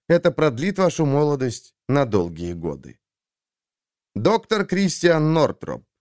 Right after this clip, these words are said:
автор бестселлеров «Нью-Йорк Таймс», «Богини не стареют», «Мудрость менопаузы»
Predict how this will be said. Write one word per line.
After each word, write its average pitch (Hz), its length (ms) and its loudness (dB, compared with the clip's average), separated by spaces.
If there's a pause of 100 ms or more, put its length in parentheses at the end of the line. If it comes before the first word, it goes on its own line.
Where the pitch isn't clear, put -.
(220)
автор 151 380 0
бестселлеров 143 720 2
«Нью-Йорк 123 480 2
Таймс», 135 480 -2
«Богини 123 680 0
не 131 220 0
стареют», 151 680 0
«Мудрость 135 680 2
менопаузы» 123 960 0